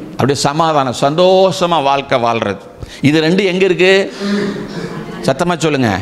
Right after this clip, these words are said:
உங்க மனசுக்குள்ள இருக்குது. அது உங்க சிந்தை மாம்ச சிந்தையா இருக்குமானால், அது வாடி வதங்கி தான் உங்க வாழ்க்கை இருக்குமா. ஆனா உங்க சிந்தை ஆவியின் சிந்தையா இருக்கும்னா, அங்க என்ன இருக்குங்க?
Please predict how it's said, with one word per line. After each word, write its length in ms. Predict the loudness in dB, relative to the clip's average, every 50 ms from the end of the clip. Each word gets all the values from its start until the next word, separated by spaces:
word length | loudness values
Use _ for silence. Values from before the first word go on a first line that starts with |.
| -6 -10 -14 -14 -12 -12 -10 -10 -10 -8 -6 -6 0 2
உங்க 280 | 2 2 4 2 2
மனசுக்குள்ள 520 | 0 0 -2 -2 -2 -4 -4 -4 -2 -2 -2
இருக்குது. 240 | -2 -4 -6 -10 -12 -16 -20 -20 -20 -20 -20 -20 -20 -20 -20 -20 -20 -20 -20 -20 -20 -20 -20 -20 -16 -16 -10 -8 -8 -8 -8 -12 -10 -4
அது 280 | -4 0 2 2 2 2 4 2 2 2 2 0 -4 -6 -14 -16 -16 -18 -2 0
உங்க 260 | 2 2 4 2 0
சிந்தை 520 | 0 -2 0 2 4 4 4 4 2 0
மாம்ச 580 | 2 2 2 4 4 4 4 2 2 2 2 0 2 0
சிந்தையா 380 | -2 0 0 0 2 2 2
இருக்குமானால், 840 | 2 2 0 0 0 0 2 2 2 2 2 2 4 4 2 2 0 -4 -6 -8 -14 -18 -20 -20 -20 -20 -20 -20 -20 -20 -20 -20 -20 -20 -20 -20 -20 -20 -20 -20 -20 -20 -20 -20 -20 -20 -20 -20 -20 -20 -20 -20 -20 -20 -12 -4
அது 240 | -2 -2 0 0 0 -2 -2 -2
வாடி 320 | 0 2 2 2 2 2 2
வதங்கி 280 | 2 2 2 2 0 0
தான் 120 | 0 0
உங்க 100 | 0 2
வாழ்க்கை 360 | 2 2 0 0 -4 -4 -4
இருக்குமா. 340 | -4 -2 -2 0 0 0 -2 -4 -10 -18 -18 -20 -20 -20 -20 -20 -20 -20 -20 -20 -20 -10 -8 -8 -8 -2 -2
ஆனா 180 | -2 0 2
உங்க 180 | 2 2 2 0
சிந்தை 440 | 0 -2 -2 0 0 0 0 2 0
ஆவியின் 680 | 0 2 2 4 4 4 4 2 0 -2 -2 -2 -4 -6
சிந்தையா 300 | -8 -4 -2 0 0 0 0
இருக்கும்னா, 420 | -2 -2 -2 0 0 2 2 2 2 0 0 -2 -4 -6 -8 -12 -16 -20 -20 -20 -20 -10 -6
அங்க 200 | -4 -2 -2 -2
என்ன 200 | 0 0 0 0
இருக்குங்க? 300 | 0 0 -2 -2 0 -2